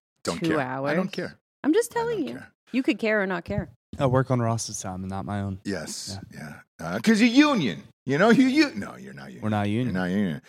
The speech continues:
Speaker 1: It's the Ross union, so you can, we can do whatever we want, you know? Um, I think today's a light day, right? Oh, no, you guys have softcore tonight 'cause you're getting in the car tomorrow.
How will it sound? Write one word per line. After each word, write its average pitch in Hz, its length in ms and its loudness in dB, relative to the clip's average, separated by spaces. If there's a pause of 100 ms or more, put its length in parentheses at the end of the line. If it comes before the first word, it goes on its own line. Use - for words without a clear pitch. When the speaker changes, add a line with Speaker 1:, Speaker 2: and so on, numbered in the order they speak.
(720)
Speaker 1:
It's 92 160 -6
the 120 120 0
Ross 120 360 4
union, 71 260 -8
so - 160 -8
you 76 200 -6
can, 85 360 -8
we 104 100 0
can 101 160 -4
do 95 140 -2
whatever 82 300 -2
we 71 120 -12
want, 65 320 -16
you 71 100 -14
know? 82 160 -10 (580)
Um, 113 540 0 (540)
I - 60 -2
think 339 160 -4
today's 254 240 0
a 226 60 0
light 233 220 0
day, 214 180 -2
right? - 260 -4
Oh, 139 120 4
no, 165 100 2
you 160 160 0
guys 196 220 -2
have 175 80 -4
softcore 127 440 0
tonight 71 220 -8
'cause 78 140 -8
you're 85 80 -4
getting 87 160 -4
in - 20 -8
the 78 80 -8
car 78 180 -4
tomorrow. 69 260 -12